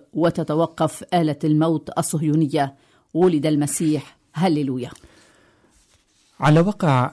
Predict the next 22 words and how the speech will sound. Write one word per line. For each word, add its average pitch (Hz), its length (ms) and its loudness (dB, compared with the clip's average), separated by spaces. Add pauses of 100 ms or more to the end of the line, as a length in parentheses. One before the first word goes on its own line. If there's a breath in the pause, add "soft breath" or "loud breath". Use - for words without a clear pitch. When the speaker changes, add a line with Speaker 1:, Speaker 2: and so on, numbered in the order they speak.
Speaker 2:
التحليق 147 520 -2
المكثف 127 800 0
لطائرات 131 600 -2
الاستطلاع 120 680 0
بالقرب 120 460 2
من 117 180 6
المنطقة 113 480 0
الحدودية 117 640 -2
الجنوبية، 110 600 -2 (400 loud breath)
تواصلت 165 500 0
الاعتداءات 123 540 0
الإسرائيلية 120 560 -2
على 104 180 0
عدد 113 420 0
من 139 120 2
القرى 110 320 2
القريبة 117 420 2
من 107 140 0
الشريط 113 360 -2
الحدودي. 113 600 -6 (300)
آخر 120 340 0
الاعتداءات 117 640 -2